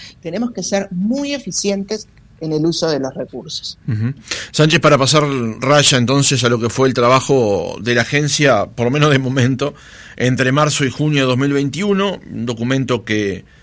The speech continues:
Speaker 2: nos hicieron llegar de parte de la agencia es que se ejecutaron cuarenta y seis millones trescientos mil dólares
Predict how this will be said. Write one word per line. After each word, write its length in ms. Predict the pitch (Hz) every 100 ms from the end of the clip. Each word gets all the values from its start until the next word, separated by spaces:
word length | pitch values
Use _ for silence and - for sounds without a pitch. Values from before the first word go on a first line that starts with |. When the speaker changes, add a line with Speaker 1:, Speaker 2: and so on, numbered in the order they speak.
| - - -
Speaker 2:
nos 240 | 113 117
hicieron 280 | 110 131 131
llegar 300 | 127 127 127
de 120 | 120
parte 580 | 95 123 117 120 110 90
de 200 | 101 117
la 80 | 120
agencia 400 | 151 170 160 139
es 80 | 139
que 240 | 165 170 - - - -
se 240 | - 147
ejecutaron 600 | 127 131 123 135 156 151
cuarenta 440 | 143 135 131 131 131
y 80 | 131
seis 240 | - 147
millones 340 | 143 139 143
trescientos 420 | 120 120 123 120 113
mil 160 | 143
dólares 480 | 151 139 127 160 -